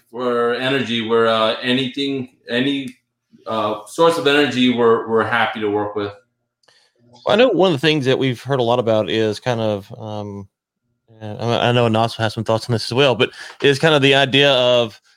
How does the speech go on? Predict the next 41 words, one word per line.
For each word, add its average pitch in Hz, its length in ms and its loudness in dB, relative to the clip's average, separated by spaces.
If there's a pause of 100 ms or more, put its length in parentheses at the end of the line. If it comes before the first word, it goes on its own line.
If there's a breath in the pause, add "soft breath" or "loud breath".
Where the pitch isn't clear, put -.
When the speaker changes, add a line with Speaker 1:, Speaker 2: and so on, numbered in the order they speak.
(160)
Speaker 2:
you 127 80 -8
know, 123 160 -2
the 117 100 -8
wind 143 440 0
and 117 80 -6
the 113 80 -8
solar 135 640 2
and, 113 400 -4
you 117 60 -10
know, 104 280 -8
where, 160 240 -4
what 175 220 -8
role 143 180 2
does 143 140 -4
it - 100 -10
play? 135 460 2
And, 107 240 -6 (360)
uh, 113 100 -2
you 120 80 0
got 127 100 0
the - 60 -20
carbon 147 360 -2
credits 139 480 0
and 120 60 -14
the 113 60 -12
carbon 135 280 -2
offsets, 135 560 -2
and 127 140 -8
it's 135 120 -6
kind 214 160 -2
of 240 100 -2
been 214 120 2
a 175 60 2
controversial 160 680 -6
topic. 151 380 -6
I've 151 180 -2
been 165 140 -6
energy 135 340 -4
agnostic 135 540 -4
for 120 80 -20
some 135 180 -12